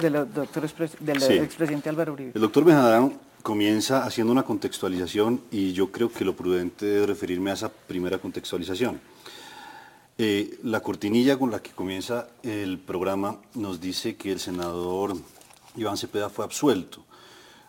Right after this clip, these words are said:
Speaker 2: Perdóname que me ponga un poquito técnico, pero mi rol es de
Speaker 1: Lo es.
Speaker 2: abogado.
Speaker 1: Ujú.
Speaker 2: Eh, el
Speaker 1: No
Speaker 2: senador
Speaker 1: fue absuelto, sino
Speaker 2: Cepeda
Speaker 1: fue,
Speaker 2: no ha
Speaker 1: tiene
Speaker 2: sido
Speaker 1: razón.
Speaker 2: absuelto porque él nunca fue a un juicio
Speaker 1: Se
Speaker 2: en
Speaker 1: le
Speaker 2: donde se profiriera una
Speaker 1: suspendió,
Speaker 2: sentencia.
Speaker 1: sí.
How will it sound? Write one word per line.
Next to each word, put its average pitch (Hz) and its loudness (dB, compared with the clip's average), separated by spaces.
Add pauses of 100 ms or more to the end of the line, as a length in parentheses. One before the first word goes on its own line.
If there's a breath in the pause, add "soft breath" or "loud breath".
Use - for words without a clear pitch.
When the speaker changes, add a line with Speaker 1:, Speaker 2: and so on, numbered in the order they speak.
(160)
Speaker 2:
Perdóname 101 0
que 101 -6
me 92 -4
ponga 90 -4
un 98 -6
poquito 107 -8
técnico, 107 -4
pero 85 -6
mi 85 -6
rol 87 -2
es - 0
de 160 2
Speaker 1:
Lo - 6
es. - 4
Speaker 2:
abogado. 87 0 (220)
Speaker 1:
Ujú. 151 -8 (640 loud breath)
Speaker 2:
Eh, 110 0
el 120 -6
Speaker 1:
No 117 -4
Speaker 2:
senador 160 0
Speaker 1:
fue 185 10
absuelto, 180 4
sino 123 6
Speaker 2:
Cepeda 127 8
Speaker 1:
fue, 165 8
Speaker 2:
no 123 4
ha 170 4
Speaker 1:
tiene 170 6
Speaker 2:
sido 131 10
Speaker 1:
razón. 156 6
Speaker 2:
absuelto 120 4
porque 104 0
él 95 2
nunca 110 2
fue 104 -2
a 104 0
un 98 -4
juicio 107 -2
Speaker 1:
Se 196 8
Speaker 2:
en 175 8
Speaker 1:
le 180 10
Speaker 2:
donde 175 10
se - -4
profiriera 90 -2
una 226 6
Speaker 1:
suspendió, 185 8
Speaker 2:
sentencia. - -10
Speaker 1:
sí. 139 -12